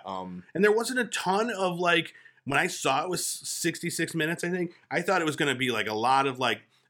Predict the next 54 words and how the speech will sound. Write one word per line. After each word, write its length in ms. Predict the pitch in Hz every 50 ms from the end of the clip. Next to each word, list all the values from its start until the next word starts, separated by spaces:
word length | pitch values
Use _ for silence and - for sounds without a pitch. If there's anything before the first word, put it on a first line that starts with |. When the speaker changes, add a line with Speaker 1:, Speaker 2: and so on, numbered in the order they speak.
| _ _
Speaker 2:
exposition 840 | 156 - - - 135 135 123 120 143 135 131 - 131 113 107 98 95 _
and 160 | - 104 -
setting 420 | - - - 156 147 151 147 147 135
up, 280 | 123 123 123 - -
like, 340 | 113 120 117 110 110 - _
this 200 | 123 123 117 120
world 560 | 117 104 107 117 117 117 117 113 113 113 113 110 104 107
i-, 40 |
with, 300 | 107 104 110 104 - -
like, 320 | - 107 104 98 95 95 -
you 80 | 117 110
know, 80 | 101
Speaker 1:
Mm. 80 | 110 110
Speaker 2:
dialogue 300 | 113 113 113 107 107 104 107
and 100 | 110 113
learning 280 | 120 120 120 120 113
the 60 | 107 98
characters 480 | - - 139 131 127 123 123 120 107
and 60 | 120
stuff. 140 | 117 120 104 -
And 100 | - 143
we 40 | 170
got 260 | 170 185 202 202 233 226
all 200 | 214 214 226 233
that, 360 | 208 175 131 120 120 123 - _ _ _ _ _ _ _ _ _ - _
but 100 | - 139
it 160 | 139 131 135
didn't 280 | - 143 151 151 143 131 - - _
feel 640 | 135 131 131 139 131 127 127 123 120 113 98 - _ _ _ _ _ -
Speaker 1:
I 60 | -
thought 80 | - 127
it 40 | 135
was 100 | 147 151
Speaker 2:
boring 260 | 147 139 123 117 107
Speaker 1:
so 80 | 104 107
Speaker 2:
or 100 | 104 104
Speaker 1:
well, 120 | 98 -
Speaker 2:
long. 460 | 117 123 131 135 135 131 120 107 101
Speaker 1:
exactly. 480 | 120 117 123 143 147 - - 113 98 107
Speaker 2:
It 60 | 110
was, 280 | 110 113 107 95 - - - - - 123
we 120 | 127 127
learned 260 | 120 120 127 139 147 147
about 180 | 135 131 120
all 160 | 117 120 127
these 180 | 143 151 147 135
characters, 580 | - - - 139 135 135 135 - 143 139 127 120
all 100 | 117 123
these 140 | 143 139 127
different 440 | - 143 139 - 131 120 107 - _
types 300 | - - 127 135 135 135
of 100 | 127 -
people. 420 | - - - - 120 123 123 120 117
Speaker 1:
Yep. 180 | 120 123 -